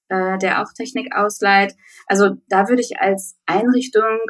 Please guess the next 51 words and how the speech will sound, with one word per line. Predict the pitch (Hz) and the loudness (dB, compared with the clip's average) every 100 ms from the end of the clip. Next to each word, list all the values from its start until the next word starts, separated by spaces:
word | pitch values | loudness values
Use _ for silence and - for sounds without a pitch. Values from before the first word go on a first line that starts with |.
| - | -12
bevor | - - 196 208 | -18 -18 0 2
ich | 196 | 2
jetzt | 190 - - | -2 -4 -4
sage, | 170 185 175 | -2 -2 -4
„Um | 165 | -6
Gottes | 170 - - | -6 -8 -2
Willen, | 240 | -2
ich | 196 185 | -2 -4
mache | 190 | -6
jetzt | 190 - | -10 -4
gar | 170 214 | 0 2
nichts, | 262 320 - - _ | 2 0 -6 -20 _
weil | 185 185 185 - | 2 4 2 -2
ich | 190 | -6
weiß | 175 180 | -6 -4
gar | 180 175 | -2 -2
nicht, | 175 | -4
wie | - | -8
ich | 160 | -6
an | 165 | -6
Technik | 196 - 254 | -4 -4 -2
kommen | 220 214 | -2 -2
soll“, | 208 208 208 _ _ _ - | 0 -2 -2 _ _ _ -2
erstmal | 208 214 202 | 0 0 -2
wirklich | 196 196 - | -4 -6 -4
im | |
Netzwerk | 180 190 - 190 185 196 | -2 -2 -2 -2 -2 -4
rumfragen, | 220 254 - 254 262 302 320 _ _ - | -4 -6 -2 0 2 2 0 _ _ -16
wo | 190 180 180 | -4 -2 -2
kann | 185 180 | -2 -2
ich | 180 | -2
mir | 175 | -8
Technik | 165 165 165 - | -8 -6 -6 -4
ausleihen? | - - 247 247 285 277 _ - - _ | -6 -4 0 4 4 4 _ -20 -20 _
Und | 220 208 | -4 2
dann | 202 | 2
ist | 240 262 | 2 0
es | 254 | 2
nun | 233 | 2
mal | 202 196 | 2 0
so, | 190 180 240 277 - - | -2 2 2 2 -4 -4
es | 190 - | -4 -4
gibt | 226 262 254 - - | -2 -2 -2 -10 -8
bestimmte | 202 - 180 185 190 214 226 226 - _ _ | -8 -4 -2 -2 -2 0 2 0 -6 _ _
Möglichkeiten, | 190 190 208 - 196 196 196 | 0 0 -4 -2 -2 -2 -2
ja, | |
an | 180 | -2
Technik | 180 190 185 180 | -4 -10 -12 -12
zu | - 156 | -14 -14
kommen. | - 156 - - | -4 -2 0 0
Also | 190 185 175 180 | -2 -6 -8 -8